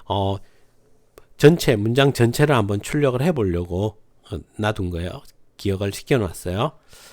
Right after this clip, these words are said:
자, 그리고 처음 입력받은 메시지를 출력을 해보니까, 아, 입력이 아니라 여기에 초기화된 문자열, 이 초기화된 문자열을 출력을 하니까 Welcome to Soft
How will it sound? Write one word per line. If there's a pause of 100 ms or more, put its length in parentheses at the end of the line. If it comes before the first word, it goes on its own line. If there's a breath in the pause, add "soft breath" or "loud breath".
(120)
자,
그리고
처음
입력받은
메시지를
출력을
해보니까, (320)
아,
입력이
아니라 (380 soft breath)
여기에
초기화된 (440)
문자열, (420 soft breath)
이
초기화된
문자열을
출력을
하니까 (400 soft breath)
Welcome
to
Soft